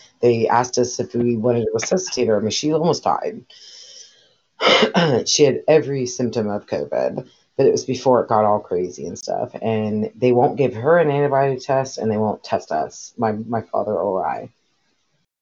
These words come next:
We can't get in anywhere to get a test. And I think, like, really?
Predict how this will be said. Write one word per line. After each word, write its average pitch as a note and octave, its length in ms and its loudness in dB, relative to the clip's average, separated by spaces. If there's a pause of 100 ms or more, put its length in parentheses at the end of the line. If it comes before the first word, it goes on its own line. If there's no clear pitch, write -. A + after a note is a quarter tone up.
(1400)
We F3 120 6
can't C3 260 2
get B2 160 0
in A2+ 340 0
anywhere A2+ 360 4
to G#2 80 -6
get - 160 -4
a F2+ 40 -2
test. - 520 -6 (1200)
And B2 120 2
I B2 40 0
think, C3 300 0
like, - 280 -4
really? A#3 420 4